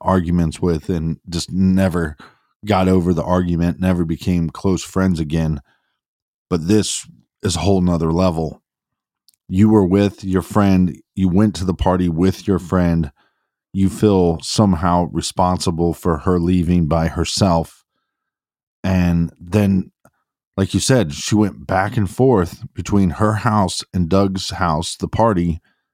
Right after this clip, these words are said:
looking for her friend. And then at some point has to just come back home and go, "I, I, I give up." And when she doesn't show up that night,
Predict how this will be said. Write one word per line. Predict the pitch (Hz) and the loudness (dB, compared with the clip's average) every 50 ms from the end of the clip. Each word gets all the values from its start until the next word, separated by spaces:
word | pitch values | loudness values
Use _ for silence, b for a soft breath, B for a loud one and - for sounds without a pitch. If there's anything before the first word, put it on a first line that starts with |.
| _ _ _ _ _ _ _ _ _ _ | _ _ _ _ _ _ _ _ _ _
looking | 90 95 104 117 - - 123 107 | 2 2 2 2 2 2 2 2
for | 92 - 95 92 87 82 | 2 0 0 0 0 2
her | 90 80 | 0 -2
friend. | 73 - - 85 82 82 82 80 67 - _ _ _ _ _ _ | -2 -2 -2 0 0 0 0 -2 -4 -8 _ _ _ _ _ _
And | 90 92 | 0 2
then | 107 110 | 2 2
at | 110 101 | 0 -2
some | - - 143 143 | -2 0 0 0
point | 127 - 117 107 90 | 2 2 0 0 0
has | 101 107 101 - | -2 -4 -4 -4
to | 87 90 | -6 -6
just | 90 90 - | -6 -6 -8
come | - - - 120 110 | -4 0 2 2 4
back | 95 101 101 101 101 - | 4 2 2 2 0 -4
home | - - 107 107 104 92 | -2 0 2 2 4 4
and | 85 82 | 2 2
go, | 80 85 80 78 - - - - | 2 2 0 0 -2 -6 -6 -6
"I, | 95 90 - | -4 -4 -4
I, | - - - - 95 95 - - | -8 -12 -12 -10 -10 -10 -8 -8
I | 85 87 | -10 -8
give | 92 82 85 85 82 | -4 -4 -2 0 2
up." | 90 95 90 - - _ - - _ _ _ _ _ _ _ - | 0 0 0 -2 -8 _ -20 -20 _ _ _ _ _ _ _ -2
And | 101 95 92 90 90 87 80 - - _ | 0 0 2 2 0 0 -2 -6 -10 _
when | - 90 92 87 | -4 -2 -2 -2
she | 82 - - 101 95 92 90 87 87 80 76 - _ _ | -2 -2 0 2 2 2 2 0 -2 -4 -6 -12 _ _
doesn't | - 101 107 107 110 95 | 0 2 2 4 2 2
show | - - 107 101 | 2 2 2 2
up | 101 98 - | 4 2 0
that | - 110 95 87 76 | 0 0 2 2 2
night, | 82 90 101 107 107 87 85 78 - - - | 2 2 2 4 4 2 0 -2 -6 -12 -18